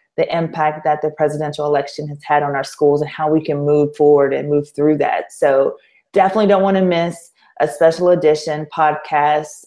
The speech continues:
next Monday night, same time,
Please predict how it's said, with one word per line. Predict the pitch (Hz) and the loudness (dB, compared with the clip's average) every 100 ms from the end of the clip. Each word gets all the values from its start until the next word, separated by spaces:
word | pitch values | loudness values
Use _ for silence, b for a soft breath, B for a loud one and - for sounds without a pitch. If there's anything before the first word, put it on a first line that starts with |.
| - | -10
next | 156 151 156 - 180 | -6 -2 -2 -2 -6
Monday | 160 160 156 160 | -4 0 0 0
night, | 156 147 156 - _ _ | -2 -4 -6 -10 _ _
same | _ 175 156 180 | _ -2 0 -2
time, | 185 156 147 | -4 -4 -4